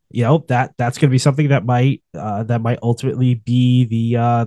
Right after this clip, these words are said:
the straw that breaks the camel's back and, and forces you to migrate. And, uh, and like you said, Hawaii's got billions of dollars in tourism, and it's sort of like, who receives those billions of dollars? Uh, you know, how i-, is it,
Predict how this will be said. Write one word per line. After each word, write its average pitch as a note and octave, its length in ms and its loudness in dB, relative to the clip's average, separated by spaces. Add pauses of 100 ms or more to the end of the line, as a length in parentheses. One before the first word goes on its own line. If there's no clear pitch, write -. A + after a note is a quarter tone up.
the A#2 180 0
straw B2 320 2
that A#2+ 160 0
breaks A#2 240 -6
the - 60 -20
camel's B2 320 -2
back D3+ 360 0
and, A#2+ 240 0
and A#2 220 -6
forces A#2 380 -4
you A#2+ 120 0
to C3 120 -2
migrate. B2+ 500 -4 (500)
And, A2 300 -4
uh, A#2 220 2
and B2+ 100 0
like B2+ 180 2
you C#3+ 60 2
said, C3+ 320 -2 (760)
Hawaii's D3+ 480 4
got C#3+ 220 2
billions D3 300 4
of C3+ 80 -2
dollars C3 380 2
in A#2 80 -4
tourism, C3 640 2
and B2 120 -2
it's A#2+ 160 -6
sort C#3+ 200 2
of B2+ 140 2
like, B2 220 -2
who D#3 320 4
receives D3 580 -2
those C3 200 0
billions B2+ 360 -2
of A#2+ 100 -4
dollars? C#3+ 500 -2
Uh, A2 60 -4
you A2+ 240 -2
know, A2 180 -4
how C3+ 380 0
i-, B2 200 -4
is B2 160 0
it, B2+ 160 0